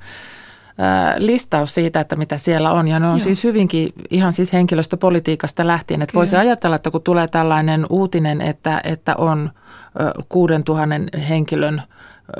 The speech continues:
Speaker 1: vähentäminen, niin siinä tietysti, jos se henkilöstöpolitiikka on siellä sijoittamisen periaatteessa ja ajatella, että se on sitä vastuullista, niin siinä vaiheessa varmaan täytyisi katsoa, että hetkinen, toteuttaako tämä nyt sen meidän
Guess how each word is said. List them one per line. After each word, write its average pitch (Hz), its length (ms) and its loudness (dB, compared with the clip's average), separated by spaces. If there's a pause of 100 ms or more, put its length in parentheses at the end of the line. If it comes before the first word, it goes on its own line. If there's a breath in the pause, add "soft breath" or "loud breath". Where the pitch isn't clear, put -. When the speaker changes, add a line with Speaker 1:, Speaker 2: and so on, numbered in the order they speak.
Speaker 1:
vähentäminen, 156 720 -2
niin 180 140 4
siinä 175 220 2
tietysti, 185 380 0
jos 180 120 0
se 190 80 2
henkilöstöpolitiikka 185 1080 -2
on 165 260 2
siellä 151 300 -2
sijoittamisen 160 680 -2
periaatteessa - 720 -4
ja 160 60 -2
ajatella, 156 300 -2
että 156 140 -8
se 160 120 -6
on 151 60 -2
sitä 151 180 -8
vastuullista, 160 500 -4
niin 165 80 -2
siinä 190 240 0
vaiheessa 147 300 -4
varmaan 185 260 2
täytyisi 185 380 -2
katsoa, 202 340 -2
että 156 180 -6
hetkinen, 156 480 -4
toteuttaako 165 600 -4
tämä 170 280 0
nyt 180 160 0
sen 170 340 0
meidän 160 580 -2